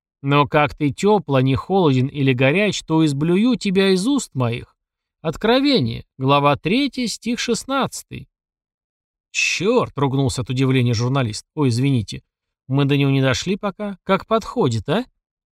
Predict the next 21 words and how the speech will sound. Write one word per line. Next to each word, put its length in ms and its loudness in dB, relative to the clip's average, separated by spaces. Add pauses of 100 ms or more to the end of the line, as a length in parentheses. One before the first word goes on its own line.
(640)
Он 220 2
посмотрел 500 -2
на 100 2
Соколова, 640 0
явно 400 2
намекая, 460 0
что 200 -6
вот 320 -2
оно, 300 -6
то, 180 0
что 180 -6
они 160 0
так 220 -2
долго 320 0
искали. 480 -8 (800)
Однако 460 0
майор 340 2
не 120 0
разделял 420 0
его 220 2
воодушевление. 800 -2